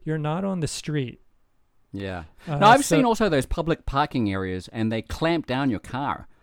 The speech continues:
Speaker 1: Yeah.
Speaker 2: And that was new to me, is that when you
Speaker 1: Yeah.
Speaker 2: go in, it's like the car gets clamps attached to its wheels, so you can't drive out of the parking lot until you've paid.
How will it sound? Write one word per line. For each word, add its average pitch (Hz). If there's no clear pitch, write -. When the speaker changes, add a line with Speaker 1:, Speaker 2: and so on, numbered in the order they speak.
Speaker 1:
Yeah. 170
Speaker 2:
And 135
that 220
was 135
new 113
to 110
me, 117
is 131
that 120
when 143
you 139
Speaker 1:
Yeah. -
Speaker 2:
go 147
in, 110
it's -
like 123
the 131
car 185
gets -
clamps -
attached 160
to -
its 107
wheels, 110
so -
you 117
can't 214
drive 143
out 156
of 139
the 127
parking 151
lot 95
until 104
you've 101
paid. 131